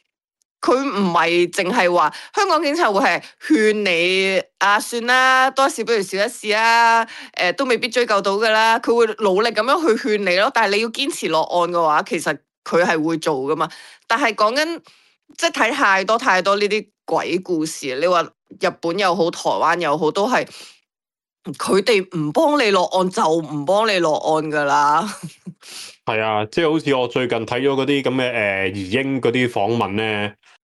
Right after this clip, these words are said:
Speaker 1: 嗯。
Speaker 2: 好似係B B C定唔知乜鬼嘢做，喺度訪問嗰啲移咗英國嗰啲人，跟住有個人就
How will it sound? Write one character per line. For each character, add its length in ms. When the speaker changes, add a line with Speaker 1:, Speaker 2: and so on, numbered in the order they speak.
Speaker 1:
嗯。 120
Speaker 2:
好 60
似 100
係 200
B 120
B 160
C 200
定 180
唔 40
知 100
乜 180
鬼 160
嘢 260
做， 140
喺 20
度 160
訪 220
問 180
嗰 100
啲 60
移 260
咗 80
英 180
國 180
嗰 120
啲 120
人， 200
跟 160
住 60
有 80
個 120
人 140
就 80